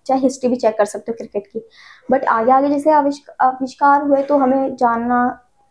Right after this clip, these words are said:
जानना ज़रूरी हुआ कि, like, हमारी knees भी important है, हमारा head भी important है, sorry, हमारी knees भी important है, हमारा head भी important है। तो बस यही चीज़ें हैं ना। फिर इसके बाद treadmill और double,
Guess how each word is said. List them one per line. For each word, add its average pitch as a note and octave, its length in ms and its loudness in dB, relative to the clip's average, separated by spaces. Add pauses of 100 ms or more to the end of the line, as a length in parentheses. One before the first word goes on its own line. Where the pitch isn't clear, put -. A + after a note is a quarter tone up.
(140)
जानना A#3+ 340 0
ज़रूरी B3 360 4
हुआ B3 100 4
कि, B3 140 -2
like, B3 160 0
हमारी A3+ 220 -2
knees B3 340 4
भी B3 100 4
important A3 520 -2
है, A3+ 60 6
हमारा A3 280 0
head A#3 360 0
भी A#3+ 120 4
important G#3+ 600 -4
है, A3 220 -4
sorry, A3+ 320 -10 (1000)
हमारी C4 320 2
knees C4 300 4
भी C4+ 60 4
important A#3+ 460 0
है, A#3+ 60 0
हमारा A#3+ 320 -4
head B3 260 -2
भी B3+ 80 -4
important A3 500 -8
है। C#4+ 100 -20 (400)
तो E4+ 60 0
बस F#4 240 0
यही C#4 280 4
चीज़ें G#3+ 380 -6
हैं B3+ 120 2
ना। E4 160 2 (1120)
फिर - 100 2
इसके D4+ 180 0
बाद D4 240 0 (960)
treadmill C4 580 4
और - 180 0
double, B3+ 580 4